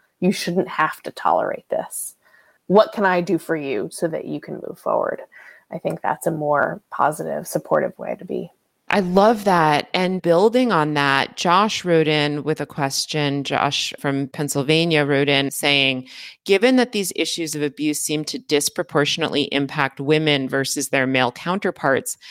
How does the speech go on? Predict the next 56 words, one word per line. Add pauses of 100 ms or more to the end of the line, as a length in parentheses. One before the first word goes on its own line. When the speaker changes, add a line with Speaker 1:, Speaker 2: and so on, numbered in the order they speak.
(260)
Speaker 2:
how
can
men
be
better
allies?"
So
I
know,
Leora,
you
just
shared
about,
like,
what
a
man
can
do
or
a
person
can
do
of
any
gender (420)
if
someone
opens
up
to
them
about
abuse
that's
happening.
But
whether
or
not (200)
someone
is
disclosing,
how
can
people
be
better
allies?
How
can
men
be
better